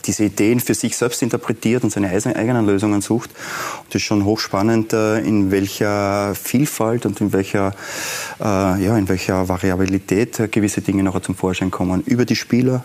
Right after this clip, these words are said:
ja, klar, aber auch, ähm, wie sich teilweise nachher Ideen verändern am Spielfeld. Das spricht, äh, für das Trainerteam, das spricht, spricht aber natürlich auch für die Spieler, die diese Qualitäten mitbringen und diesen Weg ganz einfach auch mitgehen wollen.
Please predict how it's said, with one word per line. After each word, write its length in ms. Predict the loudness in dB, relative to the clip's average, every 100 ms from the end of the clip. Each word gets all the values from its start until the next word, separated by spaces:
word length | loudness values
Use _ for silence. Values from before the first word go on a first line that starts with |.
| -4
ja, 200 | -4 -4
klar, 320 | -2 0 0 -4 -12 -14 -14 -6
aber 260 | 0 2
auch, 300 | 2 2 0
ähm, 600 | 0 2 2 2 2 0 -4 -4
wie 100 | -2
sich 380 | -2 -2 -4 -2
teilweise 400 | 0 2 2 0
nachher 260 | 0 2
Ideen 1200 | 0 2 2 4 4 2 2 0 -2 -4 -4 -4 -4
verändern 520 | -2 0 2 2 2
am 80 | -2
Spielfeld. 560 | -2 -4 0 -2 -2 -8 -12 -10 -10 -12 -12 -4
Das 100 | -2
spricht, 460 | 0 0 0 0
äh, 240 | 2 2 2
für 180 | 0
das 160 | 0 0
Trainerteam, 500 | 0 2 2 2 2
das 120 | 2
spricht, 340 | 0 -4 -4 -4
spricht 240 | -2 0
aber 180 | 2 4
natürlich 760 | 2 0 -4 -6 -6 -2 0
auch 100 | 0
für 100 | 0
die 80 | 0
Spieler, 320 | 2 0 0
die 240 | 2 2 2
diese 220 | 0 -2
Qualitäten 480 | 0 0 2 0 2
mitbringen 600 | 0 0 0 2 0 -2
und 220 | -4 -2
diesen 180 | 0 2
Weg 160 | 2 2
ganz 180 | 0 0
einfach 220 | 0 -2
auch 80 | 0
mitgehen 380 | -2 -2 -2
wollen. 200 | -2 -4